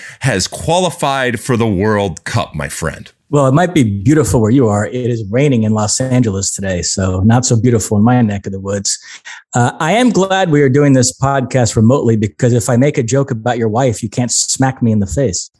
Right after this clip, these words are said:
Speaker 1: <laughs> That's true. I can't, I can't do that. I am, uh, yeah, I am down here, uh, for a few days of, uh, R and R, and I'll be back for our Friday broadcast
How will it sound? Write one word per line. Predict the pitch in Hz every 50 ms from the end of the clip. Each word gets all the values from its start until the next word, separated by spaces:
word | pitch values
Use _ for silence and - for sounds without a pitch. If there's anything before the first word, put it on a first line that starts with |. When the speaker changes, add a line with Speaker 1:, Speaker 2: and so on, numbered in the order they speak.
| - -
Speaker 1:
<laughs> | 127 113 - - - - - - 190 196 -
That's | - 175 165 - - -
true. | - - - 135 113 - - - 160 -
I | 113 123
can't, | 110 - - 139 127 -
I | 127
can't | - - 135 120
do | - 120 92
that. | 87 80 -
I | 120 143
am, | 156 180 190 190 190 185
uh, | 175 165 123
yeah, | 139 127 98
I | 110
am | 131 156 175 165
down | 156 156 165 165 156
here, | - - - 147 143 143 143 143 143 - - - - -
uh, | 110 113 87
for | - - 131 120
a | 113
few | - - 156 151
days | 139 147 135 135 139 139 131 - - - - - -
of, | 113 107 107 101 92 92 107
uh, | 104 101 101 - -
R | 123 135 143 139 131
and | 131
R, | 135 151 170 175 185 185 - - - - -
and | - 95 104
I'll | 101
be | 92 104
back | 87 78 - 120 120 127 139 -
for | - - - - - 107 104 107 104 104
our | - 95 95 92
Friday | - - - - 123 113 127 139 135 127 117 101
broadcast | 98 107 110 110 113 110 - - 127 110 101 101 101 - - -